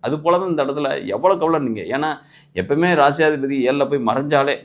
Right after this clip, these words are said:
மறைஞ்சானோம்னாக்கா என்னன்னா ஐக்கியப்பட்டாலோ, ஏழாம் இடத்துல இருந்தாலும், ஏழாம் இடம்ன்றது உங்களுடைய லைஃப் பார்ட்னர், உங்களுடைய பிசினஸ் பார்ட்னர், உங்களுடைய அஸ்தமன ஸ்தானம், எப்பவுமே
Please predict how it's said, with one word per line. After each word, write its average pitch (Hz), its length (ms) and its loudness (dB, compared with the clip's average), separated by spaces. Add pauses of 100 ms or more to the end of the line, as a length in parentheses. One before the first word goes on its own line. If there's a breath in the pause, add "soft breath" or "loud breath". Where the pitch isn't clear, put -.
மறைஞ்சானோம்னாக்கா 160 1080 4
என்னன்னா 147 300 0
ஐக்கியப்பட்டாலோ, 139 600 0 (120)
ஏழாம் 151 260 2
இடத்துல 143 240 -4
இருந்தாலும், 117 320 -2
ஏழாம் 165 220 0
இடம்ன்றது 165 360 -2
உங்களுடைய 143 300 -4 (120)
லைஃப் 143 200 0
பார்ட்னர், 131 380 2
உங்களுடைய 131 300 -4
பிசினஸ் 143 340 -8
பார்ட்னர், 120 360 -2
உங்களுடைய 135 320 0
அஸ்தமன 151 420 -4
ஸ்தானம், 131 340 2 (520 soft breath)
எப்பவுமே 139 260 2